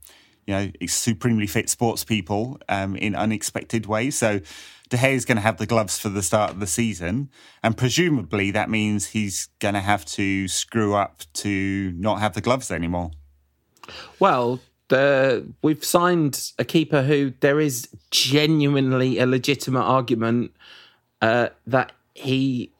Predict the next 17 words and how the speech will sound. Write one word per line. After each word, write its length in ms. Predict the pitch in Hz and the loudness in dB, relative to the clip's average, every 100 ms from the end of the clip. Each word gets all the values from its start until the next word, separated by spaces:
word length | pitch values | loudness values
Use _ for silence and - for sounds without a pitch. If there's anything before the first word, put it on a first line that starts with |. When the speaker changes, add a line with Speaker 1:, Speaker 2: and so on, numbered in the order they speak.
| - | -8
Speaker 2:
should 240 | 117 135 135 | -4 0 0
not 160 | 131 | 2
be 100 | 143 | 0
the 120 | 131 | -2
third 340 | - 151 143 139 | 0 2 4 2
choice 420 | - - 117 110 | -2 -2 0 0
keeper, 500 | - 123 - 131 131 - - - _ - | 0 0 2 0 0 -4 -20 -20 _ -4
and 160 | 113 | 0
whether 220 | 123 127 127 | 0 2 0
it 80 | |
should 200 | - 135 | 0 0
be 120 | 143 143 | 0 2
that 200 | 147 143 | 0 4
he's 280 | 214 180 | 4 4
the 100 | - | 0
second 460 | 127 156 135 143 127 | 2 2 2 2 2
or 320 | 143 135 127 | 2 2 0